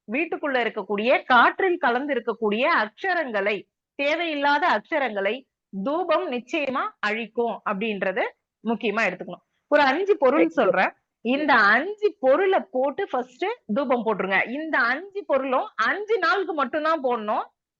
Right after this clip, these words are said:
Speaker 1: அஞ்சு நாளுக்கு மட்டும் போடுற மாதிரி இதை வந்து ப்ரிப்பேர் பண்ணிக்கோங்க. ஒண்ணு வெண்கடுகு,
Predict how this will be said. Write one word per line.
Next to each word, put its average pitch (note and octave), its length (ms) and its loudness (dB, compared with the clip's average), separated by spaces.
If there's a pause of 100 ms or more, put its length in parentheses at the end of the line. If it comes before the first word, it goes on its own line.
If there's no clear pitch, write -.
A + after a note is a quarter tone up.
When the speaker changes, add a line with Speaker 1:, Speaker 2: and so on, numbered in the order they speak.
(140)
Speaker 1:
அஞ்சு C#4+ 440 -4
நாளுக்கு G4 380 0
மட்டும் D4 440 -4
போடுற D#4+ 420 0
மாதிரி F#4 400 0
இதை C#4 140 0
வந்து C4 200 -4
ப்ரிப்பேர் B3 300 -4
பண்ணிக்கோங்க. F#3 440 -6 (1120)
ஒண்ணு A#3 360 -2 (360)
வெண்கடுகு, C#4 680 4